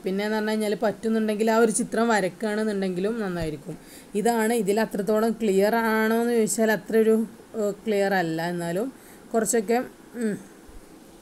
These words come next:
ഒപ്പിക്കാം. ആ ഒരു ലെവലിലേ ഉള്ളൂ. അപ്പോൾ ഇത്രയും, ഏ, കാര്യങ്ങളാണ്. അത് ഇതിൽ, ഏ, clear അല്ലാന്നേ ഉള്ളൂ, പക്ഷെ നമുക്ക് വരക്കാനൊക്കെ പറ്റും. പിന്നെ എക്സാമിനൊക്കെ വരക്കാൻ തന്നെ ഏതായാലും നിങ്ങൾ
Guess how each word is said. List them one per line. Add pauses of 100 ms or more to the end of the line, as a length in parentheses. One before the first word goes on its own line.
(140)
ഒപ്പിക്കാം. (500)
ആ (140)
ഒരു
ലെവലിലേ
ഉള്ളൂ. (1700)
അപ്പോൾ (300)
ഇത്രയും, (200)
ഏ, (260)
കാര്യങ്ങളാണ്. (880)
അത്
ഇതിൽ, (640)
ഏ, (260)
clear
അല്ലാന്നേ
ഉള്ളൂ,
പക്ഷെ
നമുക്ക്
വരക്കാനൊക്കെ
പറ്റും. (440)
പിന്നെ
എക്സാമിനൊക്കെ
വരക്കാൻ
തന്നെ
ഏതായാലും
നിങ്ങൾ